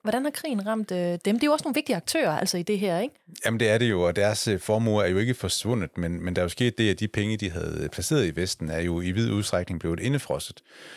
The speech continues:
Speaker 2: Øh, de har jo så prøvet at få, at få flyttet deres, øh, formuer og deres, øh, lystjagt og sådan noget til, til lande, hvor der ikke er sanktioner. Men jeg så et, øh, telegram fra, øh, nyhedsbureauet A F P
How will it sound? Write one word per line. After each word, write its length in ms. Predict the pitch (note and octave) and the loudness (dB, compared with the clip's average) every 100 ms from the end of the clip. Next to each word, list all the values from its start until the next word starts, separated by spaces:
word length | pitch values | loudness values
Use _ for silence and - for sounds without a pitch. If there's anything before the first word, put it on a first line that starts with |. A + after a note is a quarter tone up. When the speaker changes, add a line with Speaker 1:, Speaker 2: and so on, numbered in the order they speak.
| - - | -18 -4
Speaker 2:
Øh, 220 | E2+ E2 | -2 0
de 100 | A#2 | 0
har 40 | |
jo 60 | G#2+ | 0
så 100 | F#2+ | 0
prøvet 280 | - G2+ G2+ | 0 2 2
at 60 | |
få, 240 | - - D#2+ | 0 -4 -4
at 80 | E2 | -4
få 140 | D#2+ | -6
flyttet 340 | - C3 C3+ | -2 0 0
deres, 320 | - D2+ E2 - | 0 0 -2 -6
øh, 160 | D2+ | -8
formuer 460 | D2+ G2 G#2 E2+ F2+ | -2 -2 0 -2 -2
og 80 | E2+ | -2
deres, 340 | C#2+ D#2 - | -2 -2 -4
øh, 140 | D#2 | -4
lystjagt 580 | F2 G2+ - D#2 D#2+ - | -4 -6 -4 -4 -4 -6
og 60 | F2 | -4
sådan 120 | F#2 | -2
noget 180 | F#2 F2+ | -2 -2
til, 220 | F#2+ D#2+ | -4 -4
til 140 | - | -4
lande, 320 | D#2+ F2 G2+ F#2+ | -2 0 -2 -2
hvor 200 | E2 E2+ | -2 -2
der 80 | |
ikke 200 | - G#2 | -2 -2
er 40 | G#2+ | -4
sanktioner. 560 | D#2+ D2+ - A2 D2 D2+ _ - - - - - | -4 -8 -6 -6 -6 -10 _ -20 -18 -18 -14 -4
Men 100 | F2 | -2
jeg 100 | F2 | 2
så 180 | A#2+ G#2+ | 4 4
et, 160 | F2 | 2
øh, 180 | F2+ E2 | 0 -2
telegram 400 | - D#2+ D#2+ F#2+ | -2 -2 -2 -4
fra, 420 | - D2+ C#2+ C#2 | -2 -2 0 -2
øh, 60 | D2 - | -6 -8
nyhedsbureauet 640 | F#2+ G#2+ G2+ F2 F2 E2+ D#2 | -2 -2 -2 -2 -2 -2 -2
A 200 | G2 E2+ | -2 -2
F 100 | F2 | -4
P 80 | - | -6